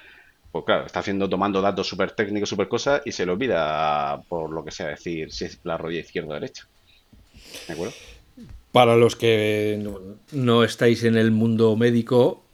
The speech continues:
Speaker 2: eso, desde el punto de vista de los costes, en el hospital supone reservar un quirófano, es decir, ese quirófano va, va, no se va a utilizar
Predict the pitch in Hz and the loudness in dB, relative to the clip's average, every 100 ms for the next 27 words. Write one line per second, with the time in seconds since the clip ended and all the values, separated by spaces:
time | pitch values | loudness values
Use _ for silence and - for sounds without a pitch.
0 | _ _ 123 - 117 117 123 120 101 101 | _ _ -8 4 6 6 4 0 0 0
1 | 104 107 104 107 107 101 - 113 - 117 | 2 2 4 4 2 2 2 2 4 2
2 | 117 113 98 92 90 87 90 - 98 101 | 4 2 2 2 0 -2 -6 -6 -6 2
3 | 104 110 95 95 98 107 101 98 92 98 | 6 4 2 -2 0 2 0 0 0 2
4 | 98 98 104 107 120 117 101 104 101 92 | 0 -2 0 0 2 0 0 -2 -6 -4
5 | 101 107 104 104 98 104 - 104 107 113 | -2 0 -2 0 0 -2 0 0 4 4
6 | 120 120 120 117 107 120 123 120 | 6 6 6 4 2 4 2 2